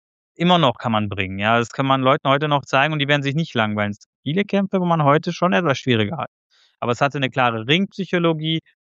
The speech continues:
die Lader wurde stark eingesetzt und es war wirklich in den neunzigern, das war einer der Matches, die man gesehen haben musste.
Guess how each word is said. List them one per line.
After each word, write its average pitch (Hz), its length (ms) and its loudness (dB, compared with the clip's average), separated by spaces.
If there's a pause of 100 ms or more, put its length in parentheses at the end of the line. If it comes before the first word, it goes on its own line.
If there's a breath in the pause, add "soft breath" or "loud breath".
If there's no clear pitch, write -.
(280)
die 120 60 -4
Lader 135 480 2
wurde 156 180 -6
stark 139 300 -4
eingesetzt 135 480 -4
und 135 80 -6
es 117 120 -6
war 123 120 4
wirklich 165 240 0
in 131 80 -4
den 104 140 -6
neunzigern, 147 600 -2
das - 300 -4
war 151 160 4
einer 135 200 2
der 135 120 4
Matches, 123 380 0
die - 160 -8
man 123 160 0
gesehen 110 400 0
haben 113 320 2
musste. 113 420 0